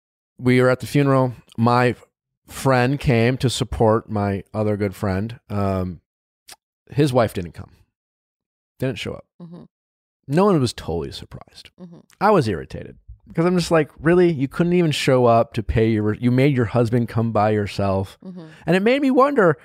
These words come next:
Speaker 1: uh, what people think out there when it comes to funerals and friends, and, like, is it a time to just set your differences aside and show up and pay your respect? Or, or, and from my point, pretty petty and pretty catty, but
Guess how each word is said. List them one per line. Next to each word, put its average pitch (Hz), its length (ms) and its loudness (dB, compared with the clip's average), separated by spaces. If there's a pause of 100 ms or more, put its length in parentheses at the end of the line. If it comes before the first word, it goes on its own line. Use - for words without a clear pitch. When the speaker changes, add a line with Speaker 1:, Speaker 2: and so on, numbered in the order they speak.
(640)
Speaker 1:
uh, 160 380 4
what 147 400 -2
people 208 240 2
think 240 200 0
out 160 160 4
there 135 140 4
when 131 120 2
it - 100 -14
comes 160 320 0
to 147 80 -2
funerals 135 580 2
and 113 160 -4
friends, 127 680 0
and, 123 320 0
like, 117 200 0
is 139 140 2
it 185 80 4
a 190 60 4
time 143 360 2
to 123 80 -2
just 117 260 -2
set 135 200 0
your 127 100 2
differences 120 560 -2
aside 110 540 2
and 101 120 -6
show 117 180 2
up 104 80 0
and 104 120 -4
pay 113 180 0
your 110 100 4
respect? 110 640 0
Or, 135 480 2 (640)
or, 165 600 4
and 139 160 -2
from 151 160 0
my 165 200 4
point, 135 500 0
pretty 151 240 0
petty 131 300 2
and 120 120 0
pretty 117 200 0
catty, 131 400 2
but 113 320 0